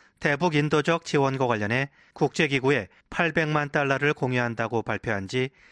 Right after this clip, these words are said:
일주일이 지난 이십사 일까지 아무런 반응을 보이지 않고 있습니다. 통상 금요일마다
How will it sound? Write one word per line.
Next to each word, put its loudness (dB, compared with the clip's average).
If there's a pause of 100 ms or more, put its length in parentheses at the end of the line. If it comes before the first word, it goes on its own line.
(180)
일주일이 2
지난 -2 (220)
이십사 -2
일까지 -4 (400)
아무런 -2
반응을 -2
보이지 0
않고 -6
있습니다. -8 (800)
통상 0
금요일마다 0